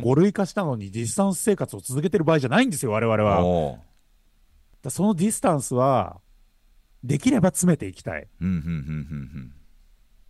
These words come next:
Speaker 1: できれば、相手の心に触れたい気持ちはある。
Speaker 2: あー、まあ、なんかそこ
Speaker 1: でも、
Speaker 2: 希望ですよね、なんか。
Speaker 1: でもこれは、
Speaker 2: うん。
Speaker 1: ハラスメントかもしれない。
Speaker 2: あー、そこは自覚しよう、しと、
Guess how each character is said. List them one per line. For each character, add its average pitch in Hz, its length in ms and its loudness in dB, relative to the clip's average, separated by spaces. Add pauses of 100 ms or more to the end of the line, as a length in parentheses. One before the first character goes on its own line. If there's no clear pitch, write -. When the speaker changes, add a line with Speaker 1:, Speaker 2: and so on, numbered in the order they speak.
(140)
Speaker 1:
で 151 140 0
き 269 120 2
れ 277 120 4
ば、 208 380 2 (600)
相 156 180 2
手 190 120 0
の 175 80 0
心 208 300 0
に 147 100 -2
触 107 140 -6
れ 120 80 0
た 151 100 0
い 147 80 -2
気 151 60 -8
持 151 100 -4
ち 156 100 -8
は 110 140 -2
あ 107 60 -6
る。 92 120 -12 (140)
Speaker 2:
あ 110 400 4
ー、 107 40 0
ま 117 100 0
あ、 - 20 -2
な 143 60 0
ん 156 40 -4
か 165 60 -4
そ 165 120 -8
こ 147 60 -8
Speaker 1:
で 214 100 4
も、 175 60 0
Speaker 2:
希 127 140 -6
望 110 220 -4
で 78 60 -6
す - 100 -18
よ 64 100 -14
ね、 92 80 -10
な 82 80 -10
ん 71 100 -12
か。 - 180 -18
Speaker 1:
で 247 120 0
も 208 100 -2
こ 214 200 -2
れ 233 100 2
は、 220 320 -2 (100)
Speaker 2:
う 90 40 -4
ん。 78 260 -6
Speaker 1:
ハ - 160 -8
ラ 202 80 -4
ス 180 160 -4
メ 143 100 0
ン 120 60 -4
ト 135 100 -4
か - 120 -4
も 117 100 -6
し - 120 -12
れ 90 80 -10
な 95 60 -2
い。 101 40 2
Speaker 2:
あ 101 40 4
ー、 92 360 2
そ - 100 -6
こ 147 40 4
は 139 60 2
自 107 120 -4
覚 117 520 2 (100)
し - 280 -2
よ 107 220 4
う、 87 240 -10
し - 120 -10
と、 - 160 0